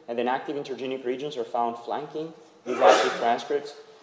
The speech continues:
And then further away from the gene, you have these repressed regions. And what's interesting is that even, uh, with the naked eye, a human observer, uh, has a hard time figuring out what's different between these regions and those regions. And yet,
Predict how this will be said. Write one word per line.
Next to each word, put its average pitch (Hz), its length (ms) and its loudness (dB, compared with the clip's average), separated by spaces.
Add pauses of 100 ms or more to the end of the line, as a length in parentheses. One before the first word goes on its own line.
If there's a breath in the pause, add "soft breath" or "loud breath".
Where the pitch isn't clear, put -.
(140 loud breath)
And 123 120 -2
then 131 120 0
further 190 400 4
away 147 200 4
from 143 180 -4
the 117 60 -2
gene, 143 260 -2
you 120 80 -4
have 117 200 0
these 107 140 -8
repressed 185 500 -2
regions. 92 400 -10 (360 soft breath)
And 143 280 -4
what's 143 160 -2
interesting 208 420 -2
is 120 140 -4
that 120 260 4
even, 220 340 -2 (140)
uh, 135 260 0
with 143 140 -2
the 135 60 -6
naked 156 320 -4
eye, 147 240 0
a 107 140 0
human 143 340 -6
observer, 123 560 -2 (520 loud breath)
uh, 104 360 4
has 160 200 2
a 170 80 6
hard 202 300 4
time 185 320 -2
figuring 135 300 -4
out 131 120 0
what's 131 180 -4
different 147 300 -4
between 135 260 -8
these 143 200 -6
regions 143 300 -4
and 117 160 -4
those 165 200 0
regions. 90 440 -8 (400 soft breath)
And 131 240 -2
yet, 185 580 0